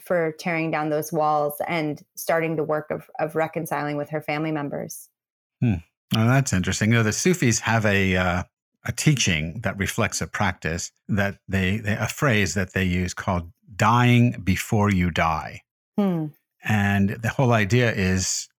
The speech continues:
Speaker 2: to, through contemplative practice and, and different kinds of rituals, to experience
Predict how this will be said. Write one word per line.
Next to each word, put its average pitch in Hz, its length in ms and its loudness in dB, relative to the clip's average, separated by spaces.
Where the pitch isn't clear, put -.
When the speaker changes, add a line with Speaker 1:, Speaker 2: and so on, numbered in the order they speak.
Speaker 2:
to, 95 600 0
through 92 160 -4
contemplative 90 800 -4
practice 113 680 0
and, 80 180 -4
and 87 140 -4
different 92 260 -6
kinds 85 240 -4
of 104 120 -8
rituals, 110 500 0
to 117 120 0
experience 113 1080 0